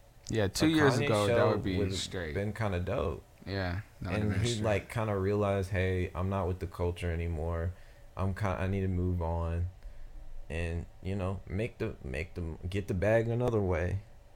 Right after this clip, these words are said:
Speaker 1: Yeah, you're right.
Speaker 2: T V's, T V's got a lot of money. But, I don't know. That's me.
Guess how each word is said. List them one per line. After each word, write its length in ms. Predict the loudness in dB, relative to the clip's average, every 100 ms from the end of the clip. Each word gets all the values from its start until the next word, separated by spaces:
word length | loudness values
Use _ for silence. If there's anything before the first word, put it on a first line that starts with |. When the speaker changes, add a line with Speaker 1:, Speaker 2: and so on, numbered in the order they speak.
| -16 -8
Speaker 1:
Yeah, 120 | -6
you're 220 | -2 -2
right. 140 | -2 -2
Speaker 2:
T 160 | -2 0
V's, 440 | 0 -2 -4 -10
T 220 | -8 -4
V's 260 | 0 0 0 -4 -6 -4
got 180 | 0 2
a 60 | 2
lot 280 | 2 2
of 60 | 2
money. 400 | 2 2 2 0 -4 -14 -16 -16 -18 -18 -18 -16 -16 -18 -8 2
But, 300 | 4 4 2 -4
I 60 | 2
don't 260 | 2 2 2
know. 220 | 2 2 0 -10 -18 -16 -16 -6 4
That's 260 | 4 6
me. 300 | 4 4 4